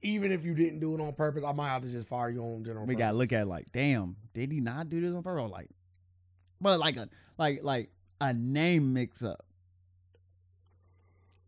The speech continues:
Speaker 2: Like, damn, a
Speaker 1: But if you
Speaker 2: name
Speaker 1: feel like
Speaker 2: mix
Speaker 1: he was
Speaker 2: up?
Speaker 1: doing that on purpose, would you fire him?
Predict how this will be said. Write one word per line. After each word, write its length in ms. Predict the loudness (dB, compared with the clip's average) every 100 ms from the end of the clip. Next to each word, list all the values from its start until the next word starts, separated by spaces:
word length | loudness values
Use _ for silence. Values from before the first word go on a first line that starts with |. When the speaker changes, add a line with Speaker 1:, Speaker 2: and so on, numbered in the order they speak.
| _ _ _ _ _ _ _ _
Speaker 2:
Like, 320 | -2 -2 -4
damn, 480 | -8 -4 0 0 0
a 40 | 2
Speaker 1:
But 80 |
if 60 | 4
you 60 | 4
Speaker 2:
name 80 |
Speaker 1:
feel 80 | 4
like 60 | 4
Speaker 2:
mix 60 | 4
Speaker 1:
he 40 | 4
was 60 |
Speaker 2:
up? 40 | 4
Speaker 1:
doing 160 | 4
that 80 | 4
on 120 | 2
purpose, 320 | 4 4 4 4
would 140 | 2
you 60 | 2
fire 320 | 0 0
him? 80 | -4